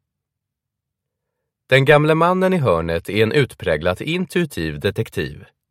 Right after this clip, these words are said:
Han drar visserligen slutsatser av de fakta han får kunskap om, men några direkta och ovedersägliga bevis på att han har rätt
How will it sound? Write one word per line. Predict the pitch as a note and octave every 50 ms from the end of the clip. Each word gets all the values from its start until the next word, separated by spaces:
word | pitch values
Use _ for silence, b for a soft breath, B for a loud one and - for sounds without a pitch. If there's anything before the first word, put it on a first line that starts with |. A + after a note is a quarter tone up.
| _ _ _ b b b b b
Han | - F2+ E2+
drar | E2+ E2+ E2
visserligen | F2+ A#2 B2 - - - G2 G2+ A2+ C#3 C3+
slutsatser | - - D#3+ C3+ - - - - D#3 E3+ - - F3+
av | F3 D3+
de | F#2 E2+ E2+ -
fakta | - D3 C#3+ - - - E3 F3
han | F3+ E3+
får | - - A2 A2
kunskap | - - D#3 C#3 A#2 - - F#3+ F3 C#3+ -
om, | E2+ D2+ D2+ D2 C#2+ - b b b b b b b b b -
men | F2
några | E2+ E2+ E2+ F2 E2+
direkta | D#2 G2 A2 D3 D3 - - - - C#3+ C3+
och | C3+ C3+ C#3+
ovedersägliga | D#3 D3+ A#2 F2+ - E2+ D#2 D2 E2+ E2 - - G#2 G#2+ G#2+ G#2 A2 A2 G#2+
bevis | G#2 A#2 B2+ - F#2+ E2 D#2 D#2+ - -
på | - - F2
att | E2 -
han | F#2+ F2+ F2+
har | G2 A2
rätt | C#3+ E3+ B2 - - _ _ - -